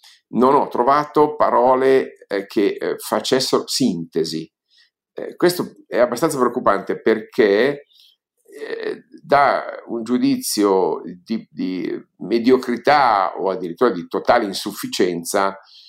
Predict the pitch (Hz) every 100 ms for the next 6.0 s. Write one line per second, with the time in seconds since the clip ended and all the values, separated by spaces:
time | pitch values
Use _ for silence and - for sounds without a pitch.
0 | _ _ 165 143 95 110 113 - 120 147
1 | 120 - 90 90 - - - - 98 104
2 | 143 110 98 107 113 143 143 147 156 107
3 | 98 98 113 - 127 127 139 104 98 98
4 | 127 131 101 90 90 92 - 95 117 127
5 | 127 87 80 78 85 110 80 82 -